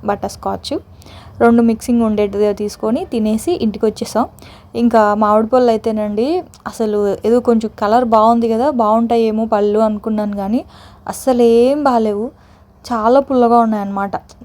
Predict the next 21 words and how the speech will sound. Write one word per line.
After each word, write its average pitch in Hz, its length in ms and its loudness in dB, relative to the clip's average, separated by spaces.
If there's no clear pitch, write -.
చాలా 202 120 -6
బాధ 196 280 0
వేసింది 233 380 2
నాకు. 190 320 -10
అన్ని 277 260 2
దగ్గర 311 340 4
లాస్ట్ 254 340 4
టైం 285 180 -2
తెచ్చుకున్నవి 277 580 -2
అలాగే 240 400 2
ఉన్నాయి. 196 540 -4
అసలు 190 600 -8
ఏంటో, 214 400 2
ఎందుకు 220 320 0
అలా 233 140 6
ఉంటున్నాయో 220 440 0
ఆ - 20 2
పళ్ళు 208 320 0
నాకైతే 208 440 -4
అర్థం 208 300 -2
కావట్లేదు. 196 580 -2